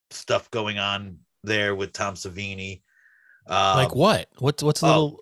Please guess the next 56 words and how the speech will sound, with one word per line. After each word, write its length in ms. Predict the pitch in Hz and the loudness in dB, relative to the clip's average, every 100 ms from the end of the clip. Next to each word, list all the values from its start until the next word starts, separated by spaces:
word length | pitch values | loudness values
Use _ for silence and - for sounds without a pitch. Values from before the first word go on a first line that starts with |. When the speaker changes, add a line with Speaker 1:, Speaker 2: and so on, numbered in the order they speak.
| - | -8
Speaker 1:
dude, 160 | 139 117 | -4 0
there's 180 | 160 - | 0 0
great 320 | 120 110 - | -2 -2 -4
stories. 420 | - 131 117 90 | 0 2 2 -2
Like, 180 | 92 92 | -4 -4
I 40 | |
guess 180 | 107 135 | -4 -4
he, 200 | 107 117 | -6 -8
you 60 | 98 | -8
know, 120 | 87 | -6
one 120 | 110 | -4
of 40 | 98 | -4
the 40 | |
guys 280 | 101 101 92 | 0 0 0
says 160 | 95 90 | -4 -4
he 100 | 123 | -6
just 180 | 85 85 | -4 -6
had 140 | 73 | -4
sex 300 | - 95 - | -4 -4 -4
with 100 | 78 | -2
everybody. 640 | 85 90 98 110 117 120 _ _ _ _ _ | -2 -4 -4 -2 -2 -4 _ _ _ _ _
He 120 | - | -12
was, 180 | 113 98 | -8 -4
like, 200 | 92 85 _ _ _ - | -4 -4 _ _ _ -4
probably 600 | 156 156 123 117 113 107 | 0 0 0 -2 -2 -2
in 60 | |
this, 220 | 127 156 - | 0 -2 0
he 120 | 165 | 4
wouldn't 200 | 175 156 | 6 6
have 100 | 139 | 4
lasted 420 | 131 120 - 101 | 6 4 0 -6
in 60 | 95 | -4
this 180 | 95 | -8
day 200 | - 90 | -2 -2
and 100 | 82 | -2
age. 180 | 82 78 | -6 -2
I 80 | 90 | -2
mean, 100 | 113 | 0
he 60 | 147 | 0
was 140 | 139 | 0
just 300 | 170 165 127 | 2 0 2
married 360 | 127 151 120 92 | 2 4 2 0
and 140 | 92 | -6
still 240 | - 131 | -2 -2
ch-, 140 | - - | -2 -4
they 80 | 120 | 0
had 140 | 113 | 2
to, 80 | 104 | 2
like, 180 | 95 90 | -2 -2
lie 260 | 98 110 113 | 0 2 2
where 200 | 107 104 | -2 -2
he 60 | |
was 260 | 98 107 101 | -2 -4 -4
without 300 | 101 95 90 | -2 0 -2
his 120 | 82 | -4
wife. 360 | 95 104 104 | -2 -2 -2